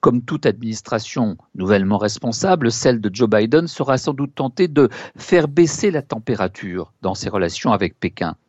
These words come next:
estiment Michael Beckley et Hal Browns. Mais attention à ne pas perdre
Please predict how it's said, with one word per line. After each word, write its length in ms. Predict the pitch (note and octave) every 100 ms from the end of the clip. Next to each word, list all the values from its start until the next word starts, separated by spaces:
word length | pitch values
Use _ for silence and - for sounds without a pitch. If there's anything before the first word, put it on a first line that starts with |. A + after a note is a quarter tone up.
| -
estiment 400 | - - F#2 F2 - -
Michael 600 | F#2+ F2+ - - F#2 E2+
Beckley 560 | E2+ G2+ - C3 C#3 -
et 180 | G#2 F2+
Hal 220 | F#2 F2
Browns. 500 | F2+ F#2 E2+ - - - - -
Mais 260 | G#2+ B2
attention 680 | D#3+ - F3 - - G#3 E3 _ _
à 60 | A#2
ne 120 | A#2+
pas 200 | A2+ A#2+
perdre 460 | - E3 D#3+ D3+